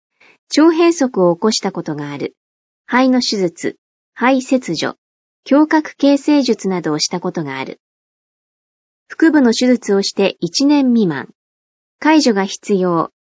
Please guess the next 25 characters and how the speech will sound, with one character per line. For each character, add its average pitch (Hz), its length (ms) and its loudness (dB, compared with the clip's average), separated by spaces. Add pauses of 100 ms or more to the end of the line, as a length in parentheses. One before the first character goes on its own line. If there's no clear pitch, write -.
(100)
自 180 140 0
分 311 180 6
の 320 100 6
力 311 360 0
で 262 100 2
立 - 160 -2
っ 277 80 2
て - 180 -10
い 147 140 -4
ら 175 120 -2
れ 180 140 -2
な 156 160 -2
い。 - 120 -10 (420)
両 254 220 4
手 254 140 0
で 240 160 2
体 247 300 0
重 247 220 0
を 226 100 0
支 202 120 -8 (160)
え 262 160 2
ら 254 100 0
れ 254 100 0
な 240 180 2
い。 - 160 -4